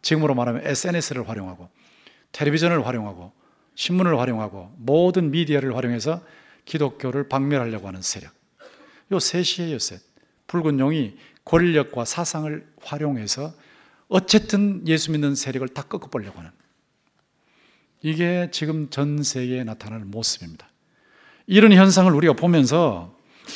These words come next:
"그럼 하나님은 뭐 하고 계시는가?" 이런데. "하나님 뭐 하고 계시는가?" 하나님, 하나님 가만히 계시는 거 아니에요. 사 절 보세요.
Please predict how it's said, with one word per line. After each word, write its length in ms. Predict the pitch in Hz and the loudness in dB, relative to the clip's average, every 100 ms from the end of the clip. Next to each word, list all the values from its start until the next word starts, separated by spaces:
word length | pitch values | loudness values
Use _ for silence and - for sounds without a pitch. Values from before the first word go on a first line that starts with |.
| - - - | -12 -12 -2
"그럼 180 | 202 | 0
하나님은 460 | 156 202 226 226 151 | 4 4 6 6 4
뭐 160 | 120 131 | 0 -2
하고 160 | 151 180 | 0 -2
계시는가?" 420 | 175 214 208 127 | -2 -2 -2 -4
이런데. 360 | 110 90 95 _ | -6 -10 -16 _
"하나님 300 | 196 214 175 | -2 0 0
뭐 100 | 123 | 0
하고 100 | 156 | 0
계시는가?" 440 | 170 196 185 107 - _ _ _ _ _ _ | 0 -2 -4 -8 -14 _ _ _ _ _ _
하나님, 240 | - 196 135 | -2 0 0
하나님 300 | 143 185 143 | 2 2 2
가만히 240 | 117 139 | 2 0
계시는 260 | 156 156 175 | 2 0 -2
거 80 | 117 | 0
아니에요. 240 | 131 143 | 0 0
사 180 | 113 151 | 0 -2
절 120 | 160 139 | 0 -2
보세요. 280 | 117 101 | -2 -6